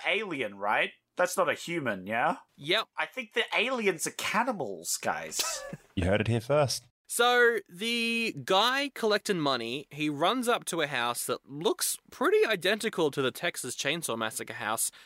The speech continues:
Speaker 2: He walks in, he knocks on the door, and this giant chef man drags him <laughs> inside. Knocks him out, drags him
Speaker 1: Mm.
Speaker 2: inside.
Speaker 3: Mm-hmm.
Speaker 2: Was this a homage to Texas Chainsaw Ma-, I feel like it is.
Speaker 3: Yeah, I do hope so.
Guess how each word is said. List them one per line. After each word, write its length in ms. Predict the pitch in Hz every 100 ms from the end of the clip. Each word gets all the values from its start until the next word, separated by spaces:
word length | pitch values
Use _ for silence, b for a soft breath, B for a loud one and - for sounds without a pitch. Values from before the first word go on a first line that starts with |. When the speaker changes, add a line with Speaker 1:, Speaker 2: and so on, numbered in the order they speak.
| _
Speaker 2:
He 80 | 190
walks 320 | 254 262 -
in, 160 | 160
he 100 | 151
knocks 320 | 170 214 - 196
on 60 |
the 60 | 147
door, 260 | 135 127 123 B B B
and 220 | 151 147
this 220 | 139 127
giant 640 | 120 190 190 233 247 247 -
chef 580 | - - 208 - - -
man 540 | 139 139 131 123 110 110 - -
drags 420 | 151 135 131 -
him 140 | 120
<laughs> 400 | 123 110 - _
inside. 540 | - - 156 143 82 - _
Knocks 260 | 185 185 -
him 80 | 160
out, 180 | 151
drags 300 | 120 156 147
him 60 | 135
Speaker 1:
Mm. 60 | 117
Speaker 2:
inside. 440 | 104 127 87 - -
Speaker 3:
Mm-hmm. 260 | 101 104 151 208 _
Speaker 2:
Was 320 | - 185 339 330
this 160 | 320
a 60 | 269
homage 520 | 262 240 233 220 220
to 80 | -
Texas 340 | - 220 208 -
Chainsaw 380 | 208 196 196
Ma-, 80 | 190 -
I 60 |
feel 240 | 196 - 294
like 240 | 311 -
it 120 | 196 -
is. 500 | 151 113 107 - - _
Speaker 3:
Yeah, 220 | 104 92
I 80 | 98
do 180 | 165 170
hope 240 | 104 90
so. 360 | - 78 78